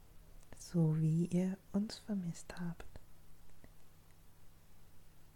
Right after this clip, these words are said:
Und so freuen wir uns so sehr,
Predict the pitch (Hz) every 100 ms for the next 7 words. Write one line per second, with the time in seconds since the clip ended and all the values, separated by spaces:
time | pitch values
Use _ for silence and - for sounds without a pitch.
0 | - - - - - 196 208 - - 202
1 | 226 202 175 170 - 170 165 - - 208
2 | - - 180 180 180 170